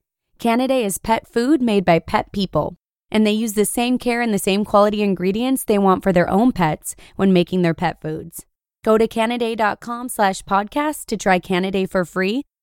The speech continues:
by requesting a free sample. That's C A N I D A E dot com slash podcast.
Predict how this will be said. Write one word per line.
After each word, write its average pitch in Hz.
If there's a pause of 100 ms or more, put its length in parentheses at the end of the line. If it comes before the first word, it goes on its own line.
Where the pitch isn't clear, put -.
by -
requesting 277
a 226
free 202
sample. - (460)
That's -
C 277
A 247
N 202
I 190
D 190
A 185
E 160 (160)
dot 180
com 208
slash 190
podcast. 160